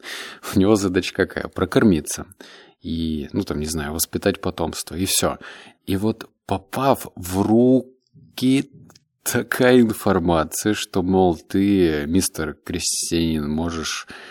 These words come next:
э, это, это и пятое, и десятое, и вообще всё, <laughs> море тебе по колено, делай, что хочешь, и всё у тебя будет получаться. Кажется, м, этот человек просто бы выкинул эту книгу, не поверил бы вообще ничему,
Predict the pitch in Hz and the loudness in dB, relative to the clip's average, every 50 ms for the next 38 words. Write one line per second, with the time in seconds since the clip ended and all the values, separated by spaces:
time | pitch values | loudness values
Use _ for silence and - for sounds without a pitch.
0 | - - - - - 73 73 73 71 71 71 69 - _ - 101 107 104 - - | -20 -20 -16 -12 -10 -8 -8 -6 -4 -4 -4 -4 -4 _ 2 4 4 2 2 -2
1 | 85 87 92 98 92 - - - 78 78 - - 98 92 87 - 82 82 82 85 | -2 2 2 2 2 0 -2 -6 -8 -4 0 2 2 2 2 0 -6 -6 -6 -4
2 | - - - 147 156 147 - - 104 92 90 87 87 87 - - - 90 78 78 | -2 0 4 4 4 4 2 0 0 0 2 2 0 0 -2 -4 -2 -2 -2 -4
3 | 76 - - - - - - - - - - - - - - 87 85 - 104 92 | -4 -8 -12 -20 -20 -20 -20 -16 -12 -10 -8 -8 -8 -8 -8 -6 -4 -4 -4 -4
4 | - - - - - - 95 104 110 110 95 - - 92 87 87 85 - - - | -4 -8 -14 -6 0 4 6 8 8 6 6 2 -2 0 0 0 0 -2 -4 0
5 | - 90 92 104 131 143 131 131 120 - - - - - - - - - - 87 | 2 4 6 6 6 6 6 6 4 2 -4 -16 -20 -20 -20 -20 -14 -8 -2 2
6 | 104 101 92 85 80 - - 90 82 - - 131 143 139 139 - 110 - - - | 4 6 4 4 2 -2 -6 -6 -6 -2 4 4 4 4 4 0 -6 -6 -6 -8
7 | - 90 - - - 92 82 80 - - 87 82 78 85 82 85 - - - 87 | -8 -8 -4 -2 0 0 0 -2 -2 -2 -4 -2 -2 -2 -4 -6 -6 -6 -6 -6
8 | 85 82 - - 135 143 - - - - - _ - - 110 120 120 123 113 - | -4 -2 0 2 2 2 2 -2 -6 -8 -10 _ 2 4 4 4 2 0 -4 -6
9 | - - - 104 95 87 - - _ _ _ - - - _ - - - - 90 | -4 0 2 2 2 2 0 -4 _ _ _ -18 -18 -16 _ -18 -20 -14 -8 -4
10 | 87 87 87 90 85 - - - - - - 98 87 - 85 78 - - - 82 | -2 0 0 0 -2 -4 -6 -10 -10 -6 -4 -2 -2 -2 -2 -4 -4 -6 -4 0
11 | 82 90 101 95 - - 87 85 - - - 85 87 80 82 87 82 - - 76 | 0 0 0 0 -2 -2 -4 -4 -4 -6 -12 -10 -8 -6 -6 -6 -6 -8 -8 -8
12 | 73 73 76 - - - - 113 127 131 117 107 95 90 85 80 - 80 76 151 | -6 -8 -8 -10 -12 -6 0 0 2 2 2 0 0 -2 -2 -4 -4 -4 -2 -2
13 | 85 90 95 85 80 80 80 78 78 87 82 78 78 - - - - 95 85 80 | -2 -2 -2 -4 -4 -6 -6 -6 -4 -2 -2 -2 -4 -4 -6 -4 -2 -2 -2 -2
14 | 78 - - 78 78 87 92 | -4 -4 -4 -2 -2 -2 -4